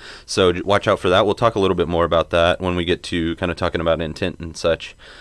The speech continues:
Um, but that's, that's the first one I wanted to throw out there.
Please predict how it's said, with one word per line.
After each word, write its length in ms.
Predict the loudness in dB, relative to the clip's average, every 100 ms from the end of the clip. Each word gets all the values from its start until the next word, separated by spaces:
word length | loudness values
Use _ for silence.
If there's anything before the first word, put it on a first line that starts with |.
| -10
Um, 420 | -4 -2 0 -2 2
but 240 | 2 2 0
that's, 320 | 2 2 2
that's 280 | 0 0 0
the 80 | -4
first 320 | 0 0 0
one 260 | -2 -2 -4
I 80 | -2
wanted 240 | 0 0 2
to 220 | 2 0 -6 -20 -6
throw 220 | 0 2
out 180 | 2 0
there. 220 | 0 0